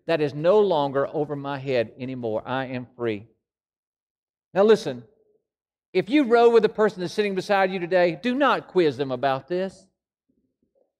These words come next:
'Cause it may be you they just let go. You know what I'm saying? <laughs> It may be you. You may have, don't even ask them, all right? Just let it go. I've done these exercises before and had parent,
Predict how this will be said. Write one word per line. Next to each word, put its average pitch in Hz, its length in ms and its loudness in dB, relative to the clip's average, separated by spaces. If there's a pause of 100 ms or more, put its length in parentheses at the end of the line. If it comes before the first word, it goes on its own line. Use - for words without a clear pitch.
'Cause 226 140 2
it 247 100 4
may 285 160 4
be 269 100 0
you 247 260 2
they 190 140 4
just 160 200 -4
let 147 220 0
go. 135 180 0
You 180 140 0
know 262 80 4
what 269 60 4
I'm 247 80 -2
saying? 240 400 2
<laughs> - 60 -16 (1400)
It 359 140 2
may 285 160 8
be 277 260 4 (160)
you. 254 200 4
You 311 260 4
may 330 120 8
have, 277 420 4 (260)
don't 359 220 10
even 359 180 6
ask 302 320 8
them, 214 140 4
all 233 80 8
right? 262 200 8
Just 254 220 6
let 339 240 8
it 403 140 6
go. 320 520 6 (1800)
I've 185 160 0
done 214 140 8
these 208 180 4
exercises 208 560 4
before 202 320 4
and 190 100 6
had 208 200 2
parent, 190 480 4